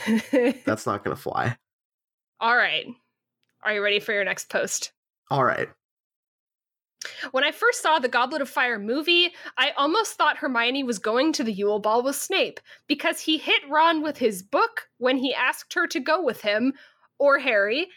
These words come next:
Speaker 1: and then she said, 'I won't be going alone because someone already asked me and I said yes,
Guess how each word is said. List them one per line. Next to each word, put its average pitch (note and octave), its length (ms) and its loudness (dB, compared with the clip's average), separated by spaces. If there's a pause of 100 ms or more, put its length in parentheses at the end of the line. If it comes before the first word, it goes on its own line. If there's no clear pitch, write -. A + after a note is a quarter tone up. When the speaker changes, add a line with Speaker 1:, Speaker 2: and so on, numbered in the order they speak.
(100)
Speaker 1:
and A#3+ 160 -2
then C4+ 160 4
she C#4 200 -2
said, B3+ 380 -2 (100)
'I G#4 200 4
won't A4+ 180 0
be A#3+ 80 -2
going G#3+ 340 0
alone A3 380 0
because B3+ 340 -6
someone D#4 320 0
already C#4 360 0
asked A#3+ 400 -2
me A#3 140 2
and A3 120 0
I A#3+ 100 2
said B3+ 320 -2
yes, F#3 420 -4